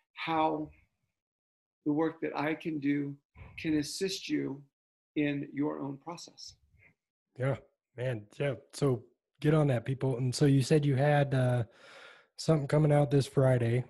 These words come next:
Speaker 2: right? This Friday, which is what?
Speaker 1: Uh, five days.
Speaker 2: Yeah,
Speaker 1: Six days.
Speaker 2: five, six days. Yeah.
Speaker 1: This Friday, yes. Um, it's going to be a mini seminar. It's a two-hour seminar on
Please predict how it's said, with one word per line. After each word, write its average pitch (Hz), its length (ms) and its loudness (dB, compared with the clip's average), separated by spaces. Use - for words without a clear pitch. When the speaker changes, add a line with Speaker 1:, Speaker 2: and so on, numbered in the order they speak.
Speaker 2:
right? 123 260 2
This - 240 -6
Friday, 139 380 4
which 127 220 4
is 120 360 2
what? 107 260 -6
Speaker 1:
Uh, 139 240 -4
five 143 200 -4
days. 147 400 -6
Speaker 2:
Yeah, 135 220 12
Speaker 1:
Six 104 60 2
days. - 100 -8
Speaker 2:
five, 117 200 6
six - 260 -2
days. 127 360 8
Yeah. 113 160 6
Speaker 1:
This 185 160 2
Friday, 190 500 2
yes. 185 400 0
Um, 170 320 -2
it's 180 180 -4
going 190 220 0
to 175 60 0
be 180 300 2
a 160 180 4
mini 160 440 0
seminar. 175 680 -2
It's 143 120 -12
a 139 160 -2
two-hour 190 580 -2
seminar 180 680 -4
on 147 560 -4